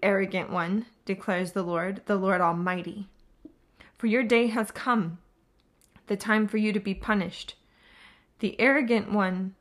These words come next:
will stumble and fall, and no one will help her up. I will kindle a fire in her towns that will consume all who are around her."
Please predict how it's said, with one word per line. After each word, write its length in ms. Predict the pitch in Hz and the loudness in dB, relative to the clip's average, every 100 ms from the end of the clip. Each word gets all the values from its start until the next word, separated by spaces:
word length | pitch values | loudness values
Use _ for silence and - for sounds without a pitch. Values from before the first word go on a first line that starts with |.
| _ _ _ - | _ _ _ -6
will 100 | 202 | -4
stumble 540 | - 240 254 277 277 - | 0 2 4 4 2 2
and 180 | 202 | 0
fall, 460 | - 226 214 214 - | 2 4 4 4 2
and 180 | 196 202 | 2 4
no 140 | 196 | 4
one 220 | 214 226 220 | 2 2 2
will 120 | 208 | 2
help 280 | 214 208 - | 0 -2 -2
her 120 | 208 | 0
up. 300 | 202 - - - _ _ _ - _ | 0 -4 -12 -20 _ _ _ -20 _
I 120 | - 214 | 0 2
will 160 | 214 | 0
kindle 460 | 208 247 254 240 220 | -2 -2 2 4 2
a 80 | 214 | 2
fire 420 | - 226 226 214 | 2 2 4 4
in 160 | 208 | 2
her 160 | 190 190 | 2 -2
towns 440 | 190 208 220 226 | -2 0 0 0
that 120 | - - | -2 -6
will 100 | 196 | -2
consume 640 | 214 196 - 247 247 262 | 0 0 0 0 0 0
all 320 | - 220 233 | 2 2 2
who 220 | 240 226 | 0 0
are 240 | 196 185 180 | 2 0 0
around 380 | 185 190 196 | 0 0 0
her." 280 | 196 - 196 | -4 -10 -10